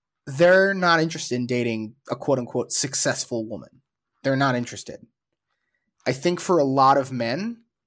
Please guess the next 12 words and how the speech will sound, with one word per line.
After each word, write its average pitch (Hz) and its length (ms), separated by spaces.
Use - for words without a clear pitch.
who 131 280
have, 127 580
okay, 156 220
let 185 100
me, 196 160
let 220 80
me 220 80
present 180 380
a - 20
scenario 123 480
to 110 140
you. - 180